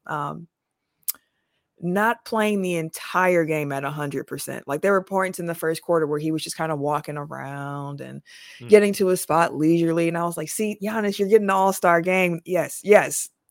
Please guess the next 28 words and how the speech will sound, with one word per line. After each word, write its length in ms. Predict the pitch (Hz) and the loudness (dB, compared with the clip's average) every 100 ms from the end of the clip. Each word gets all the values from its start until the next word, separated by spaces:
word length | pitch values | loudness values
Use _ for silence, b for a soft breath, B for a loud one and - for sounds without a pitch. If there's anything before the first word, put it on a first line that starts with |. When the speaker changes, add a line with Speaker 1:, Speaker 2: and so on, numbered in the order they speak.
| - | -2
Speaker 1:
yes. 260 | 190 160 | -2 -2
Please 320 | - 240 240 | -4 -2 0
don't, 200 | 220 202 | 2 2
like, 200 | 185 160 | 2 -2
dive 300 | 160 165 165 | 0 2 2
on 100 | 160 | 0
the 80 | 160 | -4
ground 580 | 151 151 151 151 151 147 | -4 -2 -2 -2 -2 -4
and 320 | 147 147 156 | -6 -8 -8
things 220 | - 151 160 | -6 -6 -4
like 200 | 151 156 | -4 -4
that 180 | 147 | -4
anymore. 400 | 143 147 147 143 | -4 -8 -6 -6
Just, 460 | 139 - 143 143 - _ _ _ _ _ | -6 -8 -10 -10 -16 _ _ _ _ _
you 80 | - | -8
know, 160 | - | -6
just 200 | 180 180 | -6 -4
play 160 | 202 185 | -2 0
straight 300 | - 175 165 | 0 -2 -2
up." 160 | 156 | -2
So 140 | - 180 | 2 2
it 20 | |
was 100 | 175 | 2
really 200 | 196 185 | 0 0
cool 220 | 175 165 | 0 -2
to 60 | 151 | 0
see 200 | - 151 | -4 -6
him, 380 | 147 147 143 | -6 -6 -8